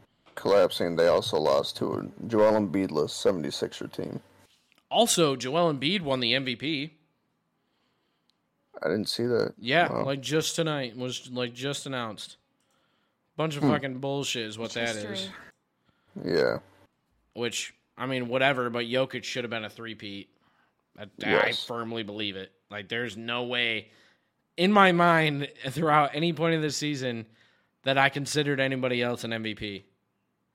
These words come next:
Speaker 1: They're up two oh on the Suns.
Speaker 2: Yeah, crushing. He had, like, thirty-six points the other night.
Speaker 1: Yeah,
Speaker 2: I don't
Speaker 1: dude.
Speaker 2: know, bro. I don't know. But what, what's the game going on tonight? It's the Lakers versus Golden State, which is potentially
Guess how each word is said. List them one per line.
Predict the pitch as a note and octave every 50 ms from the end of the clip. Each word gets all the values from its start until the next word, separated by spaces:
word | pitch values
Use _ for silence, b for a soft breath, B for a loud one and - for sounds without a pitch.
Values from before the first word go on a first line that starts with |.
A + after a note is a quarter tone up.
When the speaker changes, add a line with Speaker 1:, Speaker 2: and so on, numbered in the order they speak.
| _
Speaker 1:
They're | - A#2 C3
up | D3+ C#3+ -
two | - - C3+ B2+ B2+
oh | B2+ B2+
on | B2 A#2
the | A2+
Suns. | A2+ - - - - F3 E3 B2+ A2+ - - _ _ _ _
Speaker 2:
Yeah, | - A#2+ C#3+ C#3+ B2 - _ _ _
crushing. | - - C#3+ D#3+ F3+ F3 - A#2 F#2+ E2+ - _ _ _ _ _ _ _ _ _ _ _ _ _
He | _ - F3
had, | G3 F#3
like, | F3+ F3+ E3 C#3+
thirty-six | C#3 - - E3+ E3+ F3+ F#3 E3+ - F3 E3 -
points | - F#3+ F#3+ E3 -
the | D3
other | C3+ A#2 A2
night. | G#2 G2+ F#2+ F2 - _ _ _ _ _ _ _ _ _ _ _ _ _ _ _ _ _ _ -
Speaker 1:
Yeah, | - - - D2 C#2 C2+
Speaker 2:
I | - C3
don't | A#2+ G#2 G2+
Speaker 1:
dude. | G2 F#2
Speaker 2:
know, | F#2
bro. | F2+ F#2 F#2 F#2 F#2+ F#2+ - _ _ _ _ _ _ _ _ - _ _ _ _ _
I | - C3+
don't | B2 A2 G2+
know. | G2 F#2+ F#2+ F#2+ F#2 - _ _ _ b b b b b b b b b b b _ _ _ _ _ _ _ _
But | B2+ C3 C3 B2 A#2 - _ _ _ _ _ _ _ _ _
what, | A#2 B2+ C#3 C#3 - A#2
what's | B2 C#3 D#3 E3 -
the | - F#3
game | E3 E3+ E3 E3
going | E3 D#3+ D#3+
on | D#3+ D#3
tonight? | C#3 D3+ D#3 D#3 D3+ B2+
It's | A#2+ -
the | - C3+
Lakers | B2 B2 C3 C#3 C3+ C#3 B2+ A2
versus | C3 C#3 A#2 A#2+ A#2+
Golden | A2 B2+ B2+ B2+ B2 G#2+
State, | - - C3+ C3+ C3 B2+ A#2
which | A#2+ A#2 A2
is | A#2 G#2+
potentially | - - C#3 B2+ - - - F#3+ A#3 A3+ - - D#3+ D3 C3+ B2 A#2+ A#2+ b